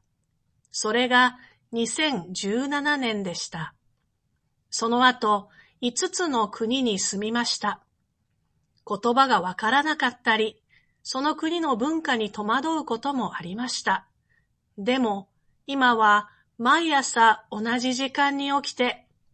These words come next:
同じ電車に乗って、同じ会社に行って、同じ人に会う必要がありません。だから、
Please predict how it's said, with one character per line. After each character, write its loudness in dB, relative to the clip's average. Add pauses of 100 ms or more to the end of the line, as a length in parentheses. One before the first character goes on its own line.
(260)
同 -6 (160)
じ 0
電 -2
車 -2
に -4
乗 0
っ -8
て、 -6 (600)
同 6
じ 0
会 0
社 2
に 2
行 -2
っ -20
て、 -14 (480)
同 -4 (100)
じ 2
人 0
に -2
会 6
う -2
必 -6
要 2
が 6
あ 6
り -2
ま 0
せ -2
ん。 -12 (1300)
だ 6
か 4
ら、 4